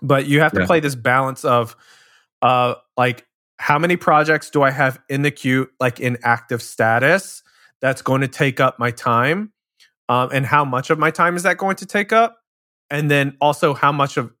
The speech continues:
Speaker 1: how much time can you spend on sales? So you have to know in your calendar, like,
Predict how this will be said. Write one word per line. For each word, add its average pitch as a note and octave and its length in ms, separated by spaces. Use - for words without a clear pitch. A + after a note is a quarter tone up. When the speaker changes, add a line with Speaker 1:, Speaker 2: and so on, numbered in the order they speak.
Speaker 1:
how C#3+ 140
much C#3+ 180
time C#3 220
can C3 160
you B2+ 60
spend A#2+ 240
on A2+ 80
sales? G#2+ 600
So - 160
you D#3 160
have G#3 200
to A#3+ 100
know D3 760
in E3+ 220
your E3 140
calendar, C#3 760
like, A#2+ 360